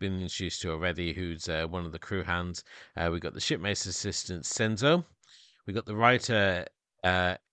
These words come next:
Etsuro, which, when he's introduced, he's there writing his, uh, his book, and part of it blows away into the ocean, but he finds that really funny for some reason.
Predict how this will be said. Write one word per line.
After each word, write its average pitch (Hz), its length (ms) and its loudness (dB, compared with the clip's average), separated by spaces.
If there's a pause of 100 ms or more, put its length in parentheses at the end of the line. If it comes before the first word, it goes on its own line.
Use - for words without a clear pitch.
(180)
Etsuro, 120 640 4 (920)
which, - 500 -2 (460)
when 113 220 0
he's 113 180 2
introduced, 107 500 0
he's 92 160 -2
there 95 200 2
writing 101 420 0
his, 92 260 -2
uh, 90 400 0
his 104 220 -6
book, - 320 -8
and 87 400 -10
part 104 200 0
of 87 80 -8
it 87 140 -8
blows 92 320 -2
away 90 140 -4
into 85 160 -6
the 90 100 -2
ocean, 90 300 -6
but 80 80 -12
he 87 60 -4
finds 87 300 -6
that 71 140 -8
really 156 300 4
funny 90 380 -4
for - 140 -12
some 90 240 -4
reason. 98 420 -8